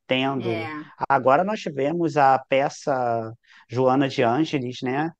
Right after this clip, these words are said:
Speaker 1: É, que foi do companheiro de Teresópolis, que ele trouxe a peça pra cá. Nós também temos o Kaique Assunção, com, que tem trazido
Speaker 2: Maravilhoso.
Speaker 1: diversas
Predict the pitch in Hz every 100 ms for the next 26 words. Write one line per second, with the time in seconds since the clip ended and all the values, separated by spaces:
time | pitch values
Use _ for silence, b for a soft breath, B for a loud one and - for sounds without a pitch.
0 | _ _ _ _ 127 127 127 123 123 123
1 | 123 139 - 151 143 147 143 147 139 143
2 | 139 139 143 135 123 127 127 147 147 127
3 | - 147 139 - 135 151 180 - 143 120
4 | - B B 127 - 135 131 - - 139
5 | - 127 135 160 147 123 - _ _ _
6 | 143 160 160 147 160 160 156 160 143 -
7 | 147 151 151 - 147 - - 139 156 180
8 | - 156 143 147 143 - 156 165 147 127
9 | 123 - 185 175 143 156 151 139 143 170
10 | - 160 -